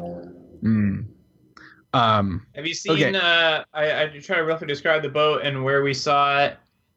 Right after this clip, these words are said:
Speaker 2: Uh, do you happen to notice anything about it?
Speaker 1: Hmm. So, yeah, when I, when I came, uh, when, when I w-,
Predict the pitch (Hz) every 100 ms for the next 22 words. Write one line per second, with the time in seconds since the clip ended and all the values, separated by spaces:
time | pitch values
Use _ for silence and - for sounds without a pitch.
0 | _ _ _ 131 120 113 113 117 113 113
1 | - _ _ - 131 131 131 131 127 131
2 | 131 127 131 143 135 131 139 131 131 131
3 | 135 - - _ _ _ _ _ _ _
4 | _ _ _ _ _ _ _ _ _ _
5 | - _ 131 160 147 131 107 90 - 147
6 | 135 127 113 104 - _ _ _ _ _
7 | - - _ _ - 131 196 165 117 120
8 | 127 151 143 147 143 139 - 160 165 156
9 | 143 127 117 110 104 98 - _ _ _
10 | _ _ _ _ _ _ _ _ _ _
11 | _ _ _ _ _ _ _ _ _ -
12 | 117 113 - 127 123 120 117 117 110 107